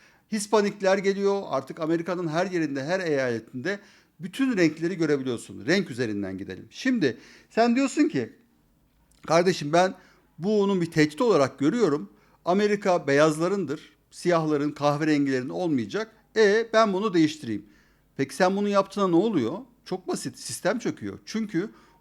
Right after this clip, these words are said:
bu anlattığın, tutup ensesinden dışarı atmaya çalıştığın insanlar en kötü işlerde çalışan adamlar. Gidiyorsun, o operasyonları ice nerede yapıyor? Gidiyor Home Depot'un önünde yapıyor. Home Depot'un önünde adam ne arıyor? E çünkü en ucuz iş gücü orada.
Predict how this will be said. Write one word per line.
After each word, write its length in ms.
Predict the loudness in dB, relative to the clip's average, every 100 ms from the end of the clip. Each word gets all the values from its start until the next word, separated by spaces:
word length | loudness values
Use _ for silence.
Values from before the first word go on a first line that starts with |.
| -10
bu 180 | 0 2
anlattığın, 680 | 2 0 -4 -2 -4 -4 -6 -10
tutup 240 | -8 -6
ensesinden 580 | -4 -4 -6 -2 0 0
dışarı 260 | -2 0 0
atmaya 320 | 0 -2 -2
çalıştığın 420 | -4 -8 -6 -4
insanlar 500 | -4 -2 -2 -2 -6 -10 -20 _ _
en 180 | 4 4
kötü 220 | 2 -2
işlerde 380 | -4 -2 -2 -2
çalışan 360 | -4 -4 -4 -4
adamlar. 540 | -4 -6 -8 -12 -20 _ _ _ -12
Gidiyorsun, 540 | -2 0 0 -4 -8 -6
o 140 | 2 2
operasyonları 840 | 4 2 0 -2 -4 -2 0 0
ice 100 | 0
nerede 260 | -2 0 0
yapıyor? 380 | -2 -4 -8 -10 -14 _
Gidiyor 300 | -12 -4 -4
Home 300 | -2 -4 -2
Depot'un 300 | -2 -2 -4
önünde 320 | -6 -8 -6 -6
yapıyor. 360 | -6 -8 -10 -12 -20 _
Home 260 | 0 2 2
Depot'un 260 | 0 -2
önünde 200 | -2 0
adam 300 | 2 2 0
ne 80 | 0
arıyor? 400 | 0 2 0 -4 -10
E 60 | -10
çünkü 300 | -6 -6 -4
en 160 | 0 2
ucuz 300 | 0 -4 -8
iş 140 | -8
gücü 220 | -6 0
orada. 380 | 0 2 0